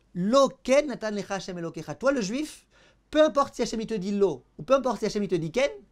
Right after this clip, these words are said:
tu sais que tout vient d'Akadosh Baruch Hu. Il y a un, quelque chose de très, très, très intéressant. J'imagine que,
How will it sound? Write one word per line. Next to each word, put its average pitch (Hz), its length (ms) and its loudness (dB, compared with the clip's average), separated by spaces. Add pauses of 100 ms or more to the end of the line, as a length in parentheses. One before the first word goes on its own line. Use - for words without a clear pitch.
(320)
tu - 80 -16
sais - 140 -2
que 247 80 2
tout 226 160 -2
vient 190 160 -2
d'Akadosh 127 360 -8
Baruch 107 240 -14
Hu. - 60 -20 (1200)
Il 170 60 -4
y 240 40 0
a - 80 4
un, 233 120 2
quelque 170 240 -4
chose 233 160 -2
de 135 40 -8
très, - 220 -8
très, 196 200 -6
très 202 220 -4
intéressant. 156 520 -8 (600)
J'imagine 208 720 0
que, 147 540 0